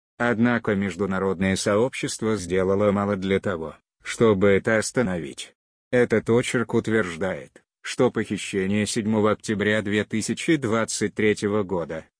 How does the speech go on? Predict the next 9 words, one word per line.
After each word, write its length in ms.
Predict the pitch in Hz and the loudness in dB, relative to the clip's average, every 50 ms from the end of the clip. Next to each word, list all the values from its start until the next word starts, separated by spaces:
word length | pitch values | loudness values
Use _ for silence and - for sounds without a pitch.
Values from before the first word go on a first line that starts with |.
| _ | _
когда 380 | - 123 117 107 95 113 107 107 | 0 0 0 2 2 0 0 0
двести 440 | 92 98 104 110 104 - - 117 104 | 0 0 -2 0 -2 -2 -2 -4 -2
пятьдесят 600 | - 113 101 92 104 101 - - 110 98 95 - | -2 -4 -2 -2 -4 -4 -2 -2 -2 -2 0 -2
один 360 | 101 92 92 107 104 104 101 | -2 -2 0 -2 -2 -2 -4
человек 580 | - - 117 110 110 104 104 113 117 107 101 | -2 -2 0 2 2 2 2 2 0 0 0
был 200 | 120 110 117 117 | 2 2 4 4
уведен 600 | 120 117 110 117 123 113 101 113 117 120 120 123 | 4 4 2 2 0 0 0 2 2 2 2 2
в 80 | 107 101 | 0 -2
Газу, 460 | 98 127 127 117 101 85 80 69 - | -2 -2 -2 -2 -4 -6 -10 -12 -14